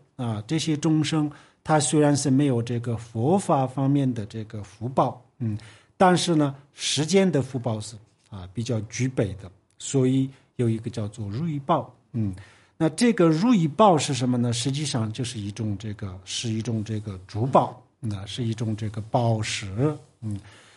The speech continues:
呃，但是呢，它跟其他的这个宝石是不一样的，啊。我们现在的宝石呢，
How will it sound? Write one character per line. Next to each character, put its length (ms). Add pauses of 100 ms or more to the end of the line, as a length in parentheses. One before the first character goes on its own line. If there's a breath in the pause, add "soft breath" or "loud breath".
(300 soft breath)
呃， 140
但 260
是 140
呢， 120
它 240
跟 240
其 220
他 160
的 140
这 180
个 100
宝 280
石 160
是 160
不 200
一 220
样 240
的， 420
啊。 160 (340 soft breath)
我 140
们 100
现 280
在 180
的 100
宝 260
石 160
呢， 240